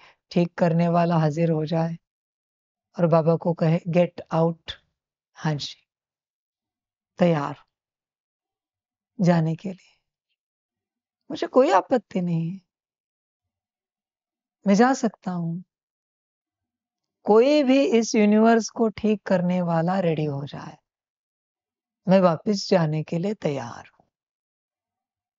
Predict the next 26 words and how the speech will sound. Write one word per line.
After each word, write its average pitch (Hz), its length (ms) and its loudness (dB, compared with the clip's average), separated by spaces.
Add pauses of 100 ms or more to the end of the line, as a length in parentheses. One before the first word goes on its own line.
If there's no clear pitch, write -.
(280)
पर 165 80 -4
कोई 247 320 0
नहीं 170 300 -2
है। 170 300 -10 (1900)
सभी 202 560 0
को 269 180 2
ठीक 190 280 0
होना 175 420 -8
है, 165 160 -10 (1120)
और 180 180 2
जो 196 440 0 (240)
इस 170 220 -2
यूनिवर्स 180 400 2
को 208 160 -2
चला 180 420 2
रहे 190 140 0
हैं, 175 60 0
उनको 160 340 -2
भी 202 120 4
पता 190 360 0
नहीं 190 120 -2
वो 180 140 -2
कर 165 280 0
क्या 156 260 -4
रहे 147 220 -10
हैं। 151 120 -12